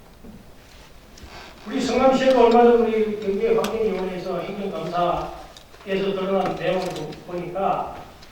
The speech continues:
성남시 분당구, 어, 거리 청소, 민간 위탁, 어, 문제에 있어서도 사실은 상당한 좀 문제가 있어서 제가 이렇게, 어, 나오게 된 것입니다.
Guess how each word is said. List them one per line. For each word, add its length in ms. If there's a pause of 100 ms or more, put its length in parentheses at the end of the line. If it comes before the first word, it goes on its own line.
(360)
성남시 420
분당구, 720 (640)
어, 240
거리 300
청소, 380 (100)
민간 500
위탁, 280
어, 840 (1800)
문제에 200
있어서도 600 (920)
사실은 540 (120)
상당한 380
좀 220
문제가 300
있어서 420 (180)
제가 340 (280)
이렇게, 480 (160)
어, 200
나오게 300
된 180
것입니다. 280